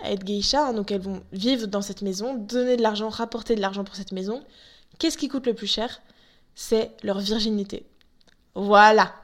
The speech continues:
Là, on est dans le vif du sujet. Leur vir-, virginité, c'est vraiment ce qui coûte le plus cher. Et du coup, euh, elles, elles gardent leur virginité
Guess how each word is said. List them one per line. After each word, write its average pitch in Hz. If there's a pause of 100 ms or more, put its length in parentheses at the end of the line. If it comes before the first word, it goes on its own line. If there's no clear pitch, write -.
(140)
Là, 247 (1040)
on 330
est 359
dans 330
le 302
vif 285
du 262
sujet. 226
Leur 226
vir-, 254
virginité, 254
c'est 220
vraiment 214
ce 262
qui -
coûte -
le 214
plus 202
cher. 214 (440)
Et 220
du 214
coup, 269 (1600)
euh, 196
elles, 190
elles 190
gardent 269
leur 226
virginité 202